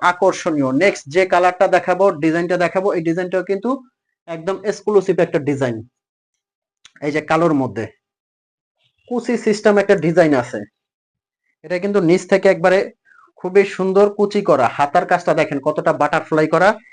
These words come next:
এবং নিচের কাজটা কিন্তু একবারে কুচি করা। এই বোরখাটা কিন্তু আপনার একদম একটা ব্রাইট লুক দিবে, পার্টি একটা লুক দিবে, খুবই সুন্দর। সিম্পলের মধ্যে একদম স্ট্যান্ডার্ড এবং মার্জিত, দেখতে পাচ্ছেন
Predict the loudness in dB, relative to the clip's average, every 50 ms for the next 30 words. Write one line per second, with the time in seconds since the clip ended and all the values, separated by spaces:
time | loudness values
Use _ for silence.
0 | _ _ _ _ -16 -12 -8 -6 -4 -2 -2 -2 0 -2 -2 0 0 -2 0 0
1 | -2 -2 -2 0 0 0 0 2 2 0 0 2 0 -2 -2 -2 -2 0 2 2
2 | 2 0 -2 -4 _ _ _ _ _ -10 -8 -4 0 2 2 2 2 2 2 2
3 | 2 2 2 2 2 2 4 2 2 2 0 -8 _ _ _ _ _ _ _ -14
4 | -10 -6 -4 0 0 0 0 0 2 2 2 2 2 0 2 4 6 6 4 2
5 | 2 4 4 4 6 6 4 4 4 4 2 2 2 2 2 4 4 4 4 4
6 | 2 2 4 4 4 4 4 4 4 6 4 4 2 0 0 2 2 2 2 0
7 | 0 0 0 0 0 -2 -4 -6 -8 _ _ _ -16 -6 -2 0 0 2 4 4
8 | 4 6 4 4 2 2 2 2 2 2 0 2 2 2 2 0 -2 -6 -4 -2
9 | -2 0 4 4 4 4 4 2 2 2 2 2 2 0 -2 -2 0 -2 -2 -4
10 | -8 _ _ _ _ _ _ _ _ _ _ _ _ _ _ _ _ _ _ _
11 | -16 -12 -8 -6 -2 -2 -2 -2 -2 -4 -6 -6 -8